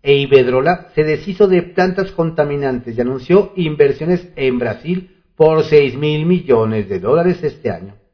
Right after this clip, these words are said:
Lula entiende. amlo no. La refinería no costará doce mil millones de dólares. Dijo que iba a costar ocho mil. Su error de cálculo es de cincuenta por ciento,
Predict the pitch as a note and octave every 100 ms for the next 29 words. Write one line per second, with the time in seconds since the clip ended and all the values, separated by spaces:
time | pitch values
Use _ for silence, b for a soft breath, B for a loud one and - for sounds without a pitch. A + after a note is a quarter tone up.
0 | _ _ _ _ _ _ _ _ - D3+
1 | C4+ C#4+ - _ _ _ F#3+ G3 - F#2+
2 | F#2 G2 _ _ _ _ _ _ _ _
3 | - F2+ G2+ A#2+ F3 F#3 F#2+ - _ _
4 | _ _ _ _ _ _ _ _ _ -
5 | B2 C3+ C3+ C3 B2+ E3 F#3+ F#3 F#3 E3+
6 | D#3 D#3 C3+ C3 B2+ A#2+ A#2 G#2+ G2 F#2+
7 | C#3+ C#3 - _ _ _ _ _ _ _
8 | F#2+ D#3 - A#2+ C#3 A2 - B2 A#2+ D3+
9 | C3 B2 G2 E2+ A#2 D3 _ _ _ _
10 | _ _ _ - E2+ F2 A#2 - B2+ B2
11 | F#3 G3 G3 F#3 E3 D#3 D3 B2+ - _
12 | _ - B2+ B2 B2 D#3+ E3+ E3+ F3+ F3+
13 | F#3 - G#2+ F#2+ F#2+ F#2+